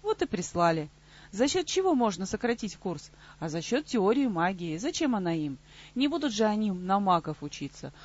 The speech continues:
Лучше лишних десяток часов на искусство интриги кинуть. И теперь эти недоучки задают глупые вопросы.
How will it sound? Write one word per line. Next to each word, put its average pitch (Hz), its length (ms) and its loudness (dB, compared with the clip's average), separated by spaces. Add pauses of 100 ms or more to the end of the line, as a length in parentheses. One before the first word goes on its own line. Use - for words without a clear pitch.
(200)
Лучше 269 440 0
лишних 240 500 0
десяток 190 500 0
часов - 400 -4
на 170 100 -2
искусство 180 420 -4
интриги 160 380 -6
кинуть. 143 360 -6 (420)
И 202 120 -4
теперь 311 500 0
эти 220 200 -2
недоучки 220 760 0 (180)
задают 175 520 -2
глупые 160 640 -4
вопросы. 185 720 -4